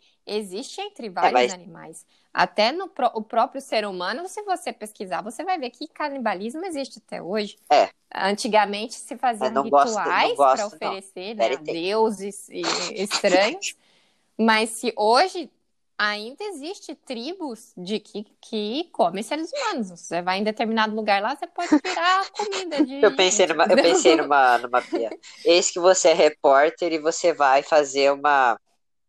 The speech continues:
Speaker 2: reportagem numa tribo indígena.
Speaker 1: <laughs> Não, entrevistar
Speaker 2: Tá ligado?
Speaker 1: um,
Speaker 2: Sei lá,
Speaker 1: um
Speaker 2: uma,
Speaker 1: tribo.
Speaker 2: uma tribo,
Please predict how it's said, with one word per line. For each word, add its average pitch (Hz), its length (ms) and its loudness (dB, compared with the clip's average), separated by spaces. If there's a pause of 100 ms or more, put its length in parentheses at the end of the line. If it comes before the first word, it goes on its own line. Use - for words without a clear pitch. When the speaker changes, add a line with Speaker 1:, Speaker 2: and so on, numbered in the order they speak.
(380)
Speaker 2:
reportagem 147 800 2
numa 147 220 0
tribo 151 320 -2
indígena. 220 500 0
Speaker 1:
<laughs> 339 720 0
Não, 285 80 2
entrevistar 269 720 2
Speaker 2:
Tá 285 40 2
ligado? 277 140 -6
Speaker 1:
um, 247 40 -12
Speaker 2:
Sei 151 180 4
lá, 123 160 4
Speaker 1:
um - 20 -2
Speaker 2:
uma, 131 160 2
Speaker 1:
tribo. - 220 -4
Speaker 2:
uma - 300 4
tribo, 143 480 0